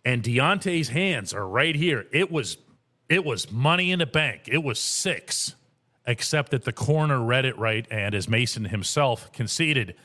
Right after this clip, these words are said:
it needed to be us or nobody. You can't risk an interception there. So what do you guys think? I'm gonna read some of your remarks here. Dwight says, "I thought the ball should have been further toward the sideline." So did Mason.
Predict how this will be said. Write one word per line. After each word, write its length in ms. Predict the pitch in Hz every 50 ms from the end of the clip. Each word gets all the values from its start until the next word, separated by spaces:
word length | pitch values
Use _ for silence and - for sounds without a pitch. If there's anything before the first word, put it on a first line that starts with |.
| _ _ _ _ _ _ _ -
it 180 | 120 123 117 117
needed 320 | 123 127 127 123 120 107
to 60 | 110
be 220 | 104 113 110 113 101
us 280 | 107 110 104 - -
or 80 | 104 95
nobody. 420 | 95 101 104 101 92 95 98 98
You 140 | 95 95 92
can't 340 | - - - 101 98 95 -
risk 380 | - 90 87 - - - - - - - _ _ _ _ _ _ _
an 100 | - 101
interception 560 | 104 101 92 85 - - 110 104 - - 101 87
there. 160 | 87 82 80
So 160 | - - 107
what 200 | 101 117 156 190
do 40 | 214
you 140 | 196 185 180
guys 400 | 156 165 147 143 139 127 - -
think? 260 | 143 139 139 120 127
I'm 120 | 123 123
gonna 160 | 135 139 127
read 200 | 120 135 139 127
some 160 | - - 131 120
of 120 | 113 107
your 160 | 120 127 123
remarks 360 | 117 113 110 113 113 113 -
here. 140 | - 127 110
Dwight 320 | 98 104 113 131 151 147 -
says, 240 | - 151 131 110
"I 80 | 127 113
thought 300 | 104 - 123 110 113 -
the 60 | -
ball 260 | 98 - 110 110 113
should 160 | - - 127 110
have 80 | 107
been 100 | 107 101
further 320 | - - 107 104 101 98 90
toward 240 | - - 98 87
the 60 | 80 -
sideline." 520 | - - 104 113 131 135 139 139 139 135
So 220 | - - - 85 80
did 180 | 82 76 - 85
Mason. 420 | 90 113 131 - - 175 170 156